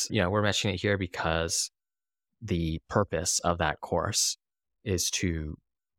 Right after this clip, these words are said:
refine some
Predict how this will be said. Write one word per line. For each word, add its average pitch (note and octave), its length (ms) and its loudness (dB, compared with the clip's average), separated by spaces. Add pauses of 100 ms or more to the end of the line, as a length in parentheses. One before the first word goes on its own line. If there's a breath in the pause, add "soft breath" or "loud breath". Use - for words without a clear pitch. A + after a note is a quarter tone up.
(140)
refine F2 840 0 (460)
some D#2 680 -2